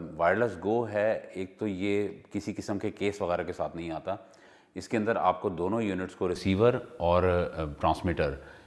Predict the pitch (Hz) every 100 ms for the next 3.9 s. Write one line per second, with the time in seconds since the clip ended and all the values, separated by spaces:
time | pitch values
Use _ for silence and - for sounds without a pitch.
0 | - - 92 98 - 107 107 117 92 90
1 | 92 95 92 101 95 98 101 107 95 104
2 | 95 85 87 98 92 90 82 71 - 82
3 | 85 87 80 87 98 101 - -